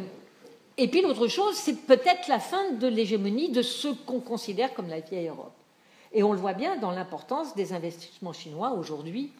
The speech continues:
en, en Europe. Le banquier des pays occidentaux, ça devient la Chine. Ça a été le Japon à une certaine période, et aujourd'hui, ceux qui possèdent le plus de réserves en, en dollars,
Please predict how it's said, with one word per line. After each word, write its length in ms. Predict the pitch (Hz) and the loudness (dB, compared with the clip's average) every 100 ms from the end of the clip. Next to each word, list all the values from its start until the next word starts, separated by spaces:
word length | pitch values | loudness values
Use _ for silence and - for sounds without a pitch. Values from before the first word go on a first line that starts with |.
| - | -14
en, 220 | 170 160 165 160 151 156 | -12 -12 -14 -16 -16 -8
en 120 | 185 | -4
Europe. 320 | 190 160 - - | 0 0 -2 4
Le 360 | 254 302 381 294 | 6 8 8 4
banquier 720 | 302 247 262 277 262 220 - 180 | 0 0 2 4 4 2 -2 -2
des 120 | 226 | -2
pays 520 | - 220 208 208 202 | 0 -2 -2 -2 -2
occidentaux, 840 | 175 170 190 156 156 - 277 415 - - _ _ _ | -2 -4 -6 -6 -6 -4 -4 -4 -8 -18 _ _ _
ça 180 | - 160 | -12 -8
devient 260 | 151 214 262 | -6 -6 -6
la 80 | |
Chine. 260 | 202 320 247 160 - - | -8 -6 -8 -10 -18 -20
Ça 200 | - 254 | 0 4
a 40 | 240 | 6
été 220 | 240 254 | 6 2
le 80 | 202 | 2
Japon 400 | 214 208 220 196 | 0 -2 -4 -4
à 60 | |
une 100 | 170 | -6
certaine 440 | 160 175 - 165 151 | -8 -10 -6 -8 -8
période, 600 | 151 139 202 359 339 - - | -8 -4 -2 -4 -8 -14 -10
et 60 | 147 | -8
aujourd'hui, 560 | 160 147 135 240 359 | -6 -8 -6 -2 -2
ceux 200 | 359 302 | 0 -2
qui 160 | - 269 | 0 2
possèdent 440 | 254 262 269 196 | 2 4 4 4
le 180 | 226 240 | 2 2
plus 560 | - 403 440 - - - - - | 2 6 6 6 -4 -14 -20 -8
de 120 | 202 | -2
réserves 520 | 202 196 180 190 170 147 - - - | 0 0 0 0 0 -4 -14 -20 -12
en, 320 | 165 147 147 - | -8 -6 -8 -8
en 120 | 165 | -4
dollars, 500 | 151 160 240 339 | -2 2 0 -2